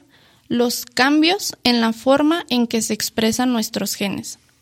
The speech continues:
Es como si nuestros genes tuvieran un interruptor que los puede encender o apagar, ¿no? Entonces, estos, los genes se encienden dependiendo de las necesidades del organismo. Entonces, las marcas epigenéticas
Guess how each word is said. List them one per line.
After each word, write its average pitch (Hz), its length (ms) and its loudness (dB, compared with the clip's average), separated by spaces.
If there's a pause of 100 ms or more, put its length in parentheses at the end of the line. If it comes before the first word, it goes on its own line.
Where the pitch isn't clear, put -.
(280)
Es 240 260 0
como 320 380 0
si 269 420 -2
nuestros 240 560 -2
genes 269 320 -2
tuvieran 240 460 0
un 262 180 0
interruptor 269 760 -2 (520)
que 240 120 2
los 233 220 -2
puede 240 420 0
encender 233 720 2 (440)
o 226 120 4
apagar, 208 440 0 (420)
¿no? 240 340 0
Entonces, 240 720 -2
estos, 269 440 0
los 233 200 -2
genes 254 300 0
se 302 80 0
encienden 285 500 2
dependiendo 226 560 0
de 247 80 0
las 240 160 -2
necesidades 208 640 -2
del 208 160 -2
organismo. 262 640 -2 (520)
Entonces, 233 520 -4
las 240 240 4
marcas 277 500 2
epigenéticas 285 960 0